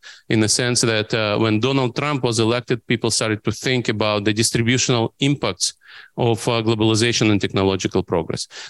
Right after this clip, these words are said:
Now, this globalization is unprecedented. If we had this, uh, uh, con-, conference, uh,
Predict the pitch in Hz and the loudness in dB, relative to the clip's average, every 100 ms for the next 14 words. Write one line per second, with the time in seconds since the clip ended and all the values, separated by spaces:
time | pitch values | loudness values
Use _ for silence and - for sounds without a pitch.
0 | - 123 - 120 170 165 170 147 143 139 | -6 -6 -4 0 0 2 0 2 2 2
1 | 156 - 165 - 117 117 107 117 117 110 | 2 2 0 0 0 0 0 0 0 0
2 | 87 92 107 135 - - 160 175 139 127 | 0 -2 0 -2 0 0 0 2 0 0
3 | - 139 120 - - - - 127 123 120 | 0 0 -2 -8 -18 -12 -4 0 0 0
4 | 139 139 - 147 127 135 139 131 - 113 | -4 -4 -2 -2 0 -2 -2 -2 -2 0
5 | 110 | -2